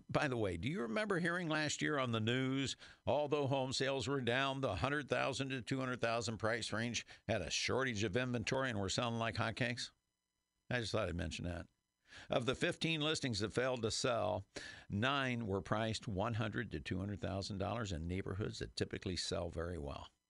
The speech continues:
There was one priced below a hundred thousand that didn't sell. Now, again, the reason I'm sharing this with you is not to get you depressed about being able to sell, but to educate you on the real market conditions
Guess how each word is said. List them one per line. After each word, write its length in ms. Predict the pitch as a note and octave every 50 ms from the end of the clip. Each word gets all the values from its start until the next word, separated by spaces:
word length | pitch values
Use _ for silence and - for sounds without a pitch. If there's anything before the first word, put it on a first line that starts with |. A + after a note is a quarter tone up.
| _ _ _ _ _ _ _ _ _ _ _ _ _ _ _ - - - - - -
There 160 | - F#2+ F#2+ F#2
was 200 | F2+ F2 - -
one 280 | G#2 A#2 A#2+ G#2+ G2+
priced 340 | - G#2+ F#2+ F2+ F2 - -
below 180 | - F#2 F2+ E2+
a 40 | F2
hundred 240 | G2+ G2 F#2 D#2 -
thousand 380 | - E2 D#2 D#2 - D#2 C#2+
that 120 | C#2 - -
didn't 260 | - - - - -
sell. 320 | - - - - - - - _ _ _ _ _ _ _ _ _ _ _ _ _ _ _ _ - - -
Now, 220 | F#2+ G#2+ A2 G#2 A#2
again, 340 | D3 D3+ A#3 C4 C4 A#3+
the 100 | G#3+ G#3+
reason 340 | F#3 F3+ F#3 G#3+ G#3 E3+ F3
I'm 180 | D3+ D3 C3+ A#2+
sharing 400 | - - F3+ G3+ G#3 G#3+ G3 D#3+
this 220 | C#3 B2+ - -
with 200 | C3+ A#2+ A2 -
you 200 | - B2+ C3+ D3
is 120 | D3+ C#3+ G#2
not 240 | B2 C#3+ E3+ F#3+
to 80 | G3+ A3+
get 300 | A#3+ A3+ F#3+ F3+ D#3 -
you 140 | A3+ C4 A#3+
depressed 640 | G3+ A#3 A3+ G3 - F#4 F4 B3+ G#3+ A3 B3+ A#3+ C4+
about 420 | B3 G3 G3+ F#3+ G3 G3+ G3+ G3+
being 300 | G3 G#3 G#3 G3+ G3+ A3
able 320 | G#3 G3 G3+ G3 G#3+ A#3
to 160 | B3 C4 B3+ A3+
sell, 500 | - - - F4+ - G3+ F3+ E3+ - - - - - - - - -
but 180 | - C3 C3+ -
to 200 | - - - C3
educate 760 | D#3+ G3 A3 G3+ F#3 B3 B3 - - F3+ D#3 C#3 A2+ - -
you 260 | B2+ C3 C3+ D#3 F3+ -
on 200 | - B2 A#2 G#2+
the 100 | G#2+ G#2
real 640 | G2+ G2 A2 A#2+ B2+ C3 B2 C3+ D3 D#3+ F#3 E3 - -
market 500 | G2+ G2 G2+ G#2 G#2 G2 G2 C#3 C#3+ -
conditions 680 | - G3 F#3 F3+ D3+ F#2+ - - C#3+ E3 F3 - -